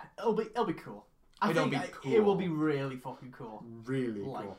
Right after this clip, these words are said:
Speaker 1: definitely.
Speaker 2: I wanna be proven wrong. I want this to be my favorite film of the year. I wanna be going around telling everyone, "The Northman, yo."
Speaker 1: Northman, yeah,
Speaker 2: No matter how
Speaker 1: definitely.
Speaker 2: not indie that makes me, because let's be honest, the North-, I feel the Northman is Robert Eggers going from being indie to no longer indie.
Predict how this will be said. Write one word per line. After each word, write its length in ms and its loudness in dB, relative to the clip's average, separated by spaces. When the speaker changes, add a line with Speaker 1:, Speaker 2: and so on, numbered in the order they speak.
Speaker 1:
definitely. 180 0
Speaker 2:
I 120 10
wanna 240 4
be 40 -2
proven 300 -2
wrong. 220 0
I 120 2
want 220 2
this 120 -8
to 40 -8
be 40 -4
my 60 -8
favorite 200 -4
film 100 -10
of 80 -8
the 60 -6
year. 80 -6
I 100 2
wanna 140 0
be 40 0
going 180 0
around 200 0
telling 180 -4
everyone, 220 -4
"The 80 -6
Northman, 640 -4
yo." 500 -6
Speaker 1:
Northman, 440 -2
yeah, 220 -4
Speaker 2:
No 140 0
matter 180 8
how 300 4
Speaker 1:
definitely. 80 0
Speaker 2:
not 220 4
indie 260 -4
that 160 -2
makes 260 -8
me, 160 -12
because 240 -8
let's 100 -6
be 80 -6
honest, 280 -6
the 80 -10
North-, 340 0
I 100 0
feel 120 0
the 80 0
Northman 340 -2
is 100 -6
Robert 200 -2
Eggers 400 -4
going 260 -4
from 180 -8
being 180 -8
indie 320 -8
to 60 -10
no 120 -8
longer 220 -10
indie. 340 -14